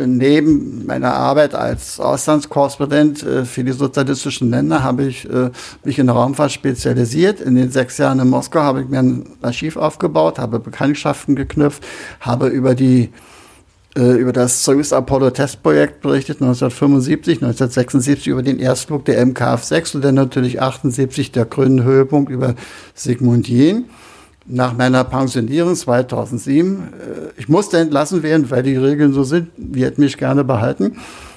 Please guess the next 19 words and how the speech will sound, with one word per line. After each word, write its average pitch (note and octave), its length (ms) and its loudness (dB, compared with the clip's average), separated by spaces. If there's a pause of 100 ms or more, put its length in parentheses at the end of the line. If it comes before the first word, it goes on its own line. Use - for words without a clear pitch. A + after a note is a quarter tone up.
(120)
habe C3 180 2
ich C3 40 -2
mich C#3 240 0
als, - 460 -2
äh, C#3+ 180 0
selbstständiger, C3+ 640 0
freier, C#3 400 2
äh, C3+ 460 -8
Weltraumjournalist, C#3+ 960 0 (480)
äh, C#3 300 4 (1500)
praktisch, - 580 -6
äh, B2 120 -6
installiert C#3+ 800 0 (420)
und C3+ 180 0
habe C#3 220 0
dann C3+ 220 0
auch E3+ 240 0
noch F3 180 2
für C#3+ 560 0